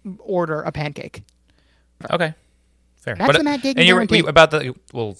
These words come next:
Speaker 2: get off this topic immediately, but, um, you're right about the savory thing, because even when I do get, like, uh, a French toast, a pancake, or a waffle for breakfast, if I'm at, like, a diner or something,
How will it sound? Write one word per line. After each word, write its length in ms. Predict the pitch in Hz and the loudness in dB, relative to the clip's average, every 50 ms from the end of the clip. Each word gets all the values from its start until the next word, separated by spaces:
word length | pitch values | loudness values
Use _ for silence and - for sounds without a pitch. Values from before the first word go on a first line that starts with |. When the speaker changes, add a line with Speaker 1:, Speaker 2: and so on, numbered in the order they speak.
| - - | -14 -10
Speaker 2:
get 100 | 92 85 | -8 -8
off 120 | 80 - | -8 -8
this 100 | - - | -10 -10
topic 240 | - 87 80 87 85 | -10 -8 -8 -8 -10
immediately, 420 | 85 85 92 90 87 87 87 90 | -12 -10 -10 -10 -8 -8 -8 -6
but, 240 | 82 85 90 90 - - - - _ _ - - | -6 -4 -6 -6 -8 -14 -20 -20 _ _ -4 -2
um, 400 | 110 131 127 104 95 95 107 107 - - - _ _ _ _ _ _ _ _ _ _ _ | 0 2 4 2 2 0 -4 -8 -12 -16 -20 _ _ _ _ _ _ _ _ _ _ _
you're 300 | - 143 143 147 135 131 | -2 2 4 4 4 4
right 260 | 120 123 123 123 127 | 4 4 4 4 4
about 220 | 123 120 107 104 - | 4 2 0 0 -2
the 40 | |
savory 420 | 95 - 104 98 98 95 110 110 113 | -4 -2 0 0 0 0 -2 -4 -4
thing, 180 | - 127 120 117 | -4 -6 -6 -6
because 300 | 104 - 104 90 82 - - - | -6 -6 -6 -6 -6 -8 -10 -8
even 200 | 110 110 127 123 | -6 -4 -2 -2
when 120 | 120 117 | -2 -2
I 80 | 104 95 | -4 -4
do 280 | 80 95 90 92 95 | -6 -6 -6 -6 -6
get, 180 | 87 104 87 - | -6 -6 -6 -6
like, 200 | 87 87 - - - _ _ - - | -8 -8 -10 -12 -16 _ _ -8 -6
uh, 160 | 85 82 82 - | -4 -4 -4 -4
a 40 | - | -6
French 220 | - 101 92 - | -6 -8 -8 -8
toast, 320 | - 98 90 90 90 - | -6 -6 -6 -6 -8 -10
a 40 | - | -12
pancake, 380 | - 95 87 87 - 85 - - | -12 -12 -12 -12 -12 -14 -10 -6
or 120 | 90 90 92 | -4 -4 -2
a 40 | |
waffle 440 | 92 92 90 90 - 110 101 104 - _ _ _ _ _ _ _ | -2 -2 -2 -2 -2 -4 -6 -6 -10 _ _ _ _ _ _ _
for 120 | - 110 | -6 -4
breakfast, 320 | 90 92 98 - 113 101 104 | -2 -2 -2 -2 -4 -8 -10
if 60 | 85 | -10
I'm 100 | 90 90 | -8 -8
at, 100 | 87 85 | -8 -8
like, 100 | 87 90 | -8 -8
a 20 | 82 | -6
diner 260 | 95 90 90 92 98 | -6 -6 -4 -4 -4
or 40 | 98 | -6
something, 360 | - 110 104 - 104 104 | -6 -8 -8 -8 -8 -10